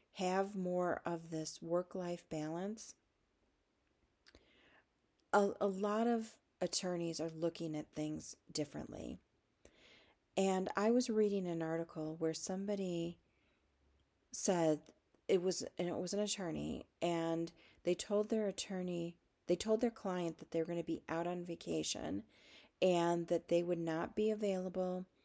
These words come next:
to respond to clients' calls and emails during that time, and that the attorney was going to rest and spend time with their family. And the client said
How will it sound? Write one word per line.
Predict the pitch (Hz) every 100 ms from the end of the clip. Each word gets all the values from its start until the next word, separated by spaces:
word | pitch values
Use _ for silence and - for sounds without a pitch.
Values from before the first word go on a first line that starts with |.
| _ - -
to | 196
respond | 165 - 156 156 156
to | 165
clients' | - 156 165 180
calls | - 156 151 156 - - - _ -
and | 170 -
emails | 170 170 160 151 151 -
during | 151 151 147
that | 143 -
time, | 151 151 151 151 - - - -
and | 165
that | 156 151
the | 156
attorney | 151 - 156 160
was | 196 208
going | 202 180
to | 170 170 165
rest | 151 147 220 - - - _ - - _ -
and | 180 170 165 160 165 _ -
spend | - - - 180 175 190 190 - _
time | - 175 165 170
with | 170
their | 160
family. | 160 147 - - - - - _ - - - _ -
And | 190 185 190
the | 185 185 - _ _ _
client | - 240 247 330 294
said | - 156 160